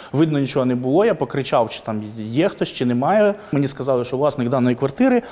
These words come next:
вибіг на свіже повітря. Це дуже полегшило нам труд, вже, знаєте, вже так якось стало легше на душі. Гасіння даних пожеж дуже складне, насамперед із-за того, що ти працюєш в апараті,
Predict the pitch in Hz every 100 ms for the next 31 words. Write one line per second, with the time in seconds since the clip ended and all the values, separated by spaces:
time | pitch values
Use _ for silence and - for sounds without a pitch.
0 | - - - 120 170 160 160 139 139 139
1 | 139 135 123 113 90 - - - - -
2 | 165 156 143 143 147 139 120 - 110 107
3 | 107 107 - 139 175 123 107 110 120 117
4 | 98 101 - 98 104 - - - 104 101
5 | 101 147 - 160 156 147 143 - 143 139
6 | - 139 135 208 185 190 175 165 170 156
7 | 160 156 - 151 160 175 175 - 131 147
8 | 143 143 147 131 139 180 160 - - 131
9 | 120 - - - - 160 160 151 - 151
10 | 139 156 143 160 180 180 117